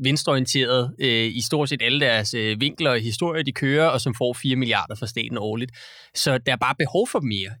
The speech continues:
øh, og der er ikke, øh, borgerlig radio, der er god borgerlig podcast, I laver, øh, nogle af dem. Øh, Berlingske er også begyndt at lave for eksempel Pilestræde, som jeg nogle gange synes er venstreorienteret i sine vinklinger, men som andre gange kan være ganske fornuftigt borgerligt, øh,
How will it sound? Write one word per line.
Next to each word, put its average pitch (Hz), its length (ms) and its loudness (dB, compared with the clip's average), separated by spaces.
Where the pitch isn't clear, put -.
øh, 117 240 2
og 120 120 0
der 131 60 2
er 135 200 2
ikke, 143 540 2
øh, 104 60 -2
borgerlig 139 500 2
radio, 135 340 -2
der 131 100 2
er 120 40 -2
god 165 260 -2
borgerlig 147 360 0
podcast, 143 560 -2
I 165 80 2
laver, 139 360 2
øh, 110 240 0
nogle 175 240 2
af 139 80 2
dem. 175 100 -4
Øh, 120 380 2
Berlingske 151 380 0
er 131 40 4
også 135 120 0
begyndt 160 240 -2
at 139 60 0
lave 135 340 2
for - 60 -4
eksempel 117 240 -4
Pilestræde, 160 520 -4
som 151 120 -4
jeg 123 80 2
nogle 175 160 2
gange 147 220 2
synes 156 260 -2
er 156 40 2
venstreorienteret 139 600 0
i 120 40 -2
sine 120 180 -4
vinklinger, 139 420 0
men 127 220 0
som 117 240 -4
andre 139 220 0
gange 123 280 0
kan 151 180 0
være 151 200 2
ganske 139 320 -2
fornuftigt 143 400 -4
borgerligt, 139 460 0
øh, 113 520 0